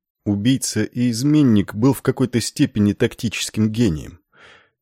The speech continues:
Как только появилась возможность обрести власть, он моментально сконцентрировал усилия, разработал план и нанёс удар. Как быстро! Первый из сатрап-губернаторов лично прибыл на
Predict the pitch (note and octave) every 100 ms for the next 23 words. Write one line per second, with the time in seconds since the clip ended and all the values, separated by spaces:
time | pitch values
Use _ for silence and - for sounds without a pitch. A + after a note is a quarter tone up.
0 | - G#2+ - C#3+ A2+ A#2 F#2+ A#2+ A#2+ B2+
1 | G#2+ - G2+ G#2 B2 G#2 G2 F#2 - G#2
2 | F#2 A2 - A2+ F#2+ A#2+ C#3+ - - _
3 | - _ _ _ G2+ C3 D3 D#3 D#3+ E3
4 | D#3+ - F3+ D#3 D3 - - C#3 - D3+
5 | C#3+ D3+ B2 A#2 A#2+ A#2+ - A2+ B2 C#3+
6 | C#3 - - _ - G#2 G#2+ A2 G2+ G2+
7 | - F#2+ - G2+ G2 G#2 G#2+ _ _ _
8 | D#3 D3 B2+ A2 F2+ - G#2+ - - -
9 | _ _ _ _ _ _ _ - F2+ -
10 | F#2 C#3 - - - _ _ _ _ _
11 | _ - B2+ A#2 G#2 - G#2+ - A2 -
12 | A#2 F2+ G2+ G#2 G#2 G2+ A2 C3+ B2 -
13 | G2+ G2+ - B2 G#2+ G#2 F#2 F#2+ G2+